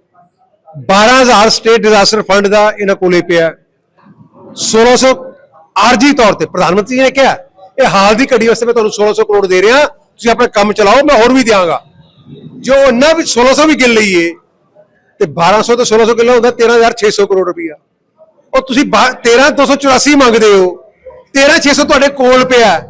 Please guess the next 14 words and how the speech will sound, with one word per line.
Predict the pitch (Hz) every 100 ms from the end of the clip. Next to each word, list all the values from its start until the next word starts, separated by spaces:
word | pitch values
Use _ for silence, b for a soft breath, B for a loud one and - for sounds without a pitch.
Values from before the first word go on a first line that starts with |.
| - - - - _ _ _ _ _ -
ਤੇ |
ਫੇਰ | - 233 247
ਕਾਹਲੀ | 269 294
ਰੋਈ | 285 247
ਜਾਂਦੇ | 247 240
ਹੋ? | 220 - - _ _ _ _ _ _ _ _ _
ਤੇ | - _ -
ਦਿੱਤਾ | 143 - 220
ਕਿੰਨਾ | 226 240
ਹੁਣ | 220
ਤੱਕ? | 196 220 - - - - - - _ 208
ਇਕਹੱਤਰ | - 190 - 240 226
ਕਰੋੜ | 202 190 180
ਰੁਪਈਆ। | 165 156 139 120